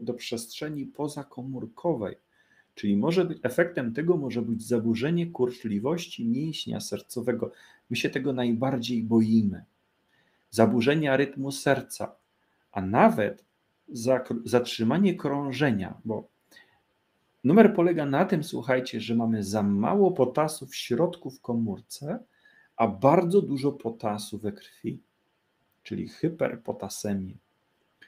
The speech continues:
Oczywiście nie możecie państwo tego zapamiętać. Ja chcę poka-, chcę was wciągnąć w taką sytuację zdrowotną,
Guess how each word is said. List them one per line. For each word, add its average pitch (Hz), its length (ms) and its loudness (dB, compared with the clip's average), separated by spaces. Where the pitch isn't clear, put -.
Oczywiście 151 520 0
nie 135 140 -2
możecie 143 400 2
państwo - 440 -4
tego 135 260 -2
zapamiętać. 123 720 0
Ja 107 60 -4
chcę - 240 -12
poka-, - 520 -10
chcę - 180 -8
was 147 240 0
wciągnąć 156 800 -4
w - 80 -20
taką 131 420 -2
sytuację 143 800 2
zdrowotną, 127 1080 0